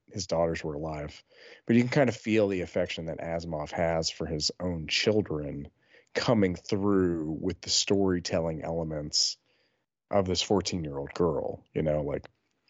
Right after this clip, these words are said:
her exuberance, her kind of precociousness, her irreverence, you know.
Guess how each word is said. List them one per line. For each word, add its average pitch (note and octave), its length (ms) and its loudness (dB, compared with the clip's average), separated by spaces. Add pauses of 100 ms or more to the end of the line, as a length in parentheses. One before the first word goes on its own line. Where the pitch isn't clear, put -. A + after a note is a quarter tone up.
(200)
her F#2+ 140 2
exuberance, F2+ 760 2
her E2 160 0
kind E2 240 0
of D#2+ 120 -2
precociousness, E2 960 0 (1120)
her E2+ 300 4
irreverence, F2+ 960 2 (380)
you D#2 80 -6
know. D#2 280 -8